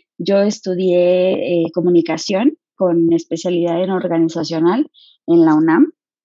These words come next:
Después, eh, tuve un diplomado de comunicación y filosofía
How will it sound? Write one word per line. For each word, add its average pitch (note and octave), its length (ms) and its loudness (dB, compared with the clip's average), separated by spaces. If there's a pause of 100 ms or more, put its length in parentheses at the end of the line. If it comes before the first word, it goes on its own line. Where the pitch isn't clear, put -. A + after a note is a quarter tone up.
(420)
Después, F#3 720 2
eh, F3 480 2
tuve F#3 280 0
un F#3 260 0
diplomado F3+ 600 2
de F3 300 0
comunicación E3+ 640 -2
y F#3 80 -4
filosofía G3+ 760 -4